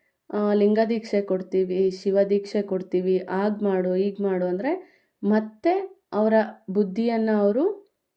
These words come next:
ಪ್ರಕಟಿಸ್ತಾ ಹೋಗ್ತಾರೆ. ಇಲ್ಲಿ ಇನ್ನೂ ಒಂದ್ ಸಾಲಿನಲ್ಲಿ ಹೇಳ್ತಾರೆ, "ನಾಲಿಗೆ ರುಚಿಗೊಳಗಾದವರು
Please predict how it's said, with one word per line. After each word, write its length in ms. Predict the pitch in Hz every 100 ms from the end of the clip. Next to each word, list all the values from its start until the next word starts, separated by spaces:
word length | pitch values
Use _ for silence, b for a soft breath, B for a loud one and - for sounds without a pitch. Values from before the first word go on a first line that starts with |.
| _ _ _ _ _ _
ಪ್ರಕಟಿಸ್ತಾ 760 | - 202 233 226 240 - 220 220
ಹೋಗ್ತಾರೆ. 720 | 208 180 - - 175 - _ _ _ _ _ _ _ _ _
ಇಲ್ಲಿ 380 | - 339 339 302
ಇನ್ನೂ 520 | 339 - 277 294 330
ಒಂದ್ 140 | 311 294
ಸಾಲಿನಲ್ಲಿ 480 | 285 269 269 254 240
ಹೇಳ್ತಾರೆ, 680 | 233 220 247 240 262 302 -
"ನಾಲಿಗೆ 720 | 208 220 233 311 339 330 311
ರುಚಿಗೊಳಗಾದವರು 1200 | 269 269 - 240 233 214 226 233 226 226 214 208